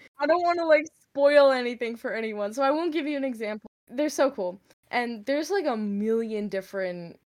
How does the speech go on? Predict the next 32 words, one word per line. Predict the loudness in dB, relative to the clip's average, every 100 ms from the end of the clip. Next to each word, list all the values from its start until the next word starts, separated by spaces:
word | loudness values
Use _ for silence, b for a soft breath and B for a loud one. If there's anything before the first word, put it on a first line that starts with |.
| _ -8
a | -6
million | -4 -4 -4 -4
different | -6 -8 -10 -14 -16 _ _
arcs | -14 -14 -14 -14
to | -12
choose | -12 -12 -14
from. | -14 -16 -16
And, | -12 -10 -8 -8
um, | -8 -8 -12 -8
yeah, | -2 0 0 -4
just | -6 -6 -6
finding, | -2 0 0 -4 -6 -6
I | -6
guess, | -4 -6 -6 -10
what | -10 -8
kind | -8 -6
of | -8 -4
arc | -4 -4 -8
you | -14 _ _ _ _ _
play | -6 -6 -6
to | -8
your | -8 -8
audience | -8 -8 -8 -8 -8 -10 -12
is | -10
really | -6 -6 -6
important. | -10 -8 -8 -8 -8 -10 -12 b _ _
And | -4 -4
this | -4 -6 -6
kinda | -4 -4
ties | -4 -4 -4 -4
into | -8 -10
what | -8 -8 -8